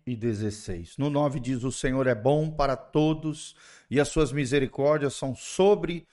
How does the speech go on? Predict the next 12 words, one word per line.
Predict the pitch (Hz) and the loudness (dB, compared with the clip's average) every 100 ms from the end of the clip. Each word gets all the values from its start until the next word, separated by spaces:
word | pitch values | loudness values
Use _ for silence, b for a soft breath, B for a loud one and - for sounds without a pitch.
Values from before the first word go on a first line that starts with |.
| b b _ _ | b b _ _
todas | 202 226 240 196 185 160 | 8 10 6 0 -4 -2
as | 151 | -4
suas | - 156 131 - | -4 -2 -2 0
obras." | 104 95 101 104 | -2 -2 -4 -4
E | |
no | 127 139 | -2 -2
dezesseis | 131 139 135 - 147 147 127 | -2 0 0 0 0 0 -2
diz: | - 139 - - | -4 -6 -4 -2
"Abres | 151 185 156 151 147 | 0 2 0 0 0
a | 147 | -2
tua | 165 151 | -2 -2
mão | 135 131 117 92 | 0 0 -2 -6